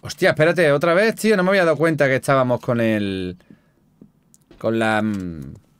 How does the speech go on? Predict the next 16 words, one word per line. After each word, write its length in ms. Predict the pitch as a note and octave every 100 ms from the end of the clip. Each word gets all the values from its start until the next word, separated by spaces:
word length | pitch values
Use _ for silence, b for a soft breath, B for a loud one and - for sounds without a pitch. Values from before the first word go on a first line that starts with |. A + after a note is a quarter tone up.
| _ _ -
<laughs> 3000 | - - - _ _ _ _ _ _ _ _ _ _ _ _ - - A3+ - C4+ - A3 - - - - - - - C#3 D3+ D3 C3 G#2+ _ -
eh, 260 | D3+ A3 F#3+
ya 100 | F#3+
sabéis, 400 | G#3+ G3 F3 D#3+
¿no? 140 | G3+
Es 60 | E3+
que 80 | F#3+
no 80 | F3+
sé 80 |
cómo 160 | F3 D#3+
se 100 | D#3
llama 200 | C#3+ C3
ahora, 260 | A2+ F#2+ -
no 120 | C3
me 80 | D3
sale, 380 | C#3+ A2 E2